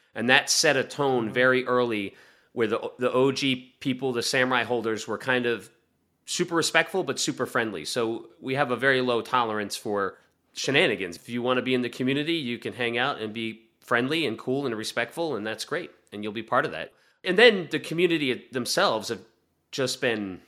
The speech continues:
Speaker 1: amazing. And that's really had nothing to do with me. That's the community. You know, like, I think we have three artists now who've, before we started,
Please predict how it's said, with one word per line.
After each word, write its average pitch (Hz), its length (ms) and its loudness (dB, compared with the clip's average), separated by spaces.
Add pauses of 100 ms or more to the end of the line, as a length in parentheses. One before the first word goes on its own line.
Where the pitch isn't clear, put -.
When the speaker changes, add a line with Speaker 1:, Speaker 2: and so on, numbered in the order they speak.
(240)
Speaker 1:
amazing. 131 380 6
And 127 60 2
that's 170 200 2
really 175 220 0
had 123 140 2
nothing 127 240 0
to 113 80 -6
do 113 140 -4
with 92 120 -6
me. 123 260 -2
That's - 340 -4
the - 160 -12
community. 123 420 -4
You 85 180 -6
know, 120 100 0
like, 110 300 -2 (480)
I 120 60 -6
think 139 160 -2
we 139 140 -2
have 123 220 -2
three 160 420 -2
artists 143 460 0
now 101 360 -4
who've, 113 280 -6 (320)
before 147 460 -2
we 147 160 -4
started, 165 540 0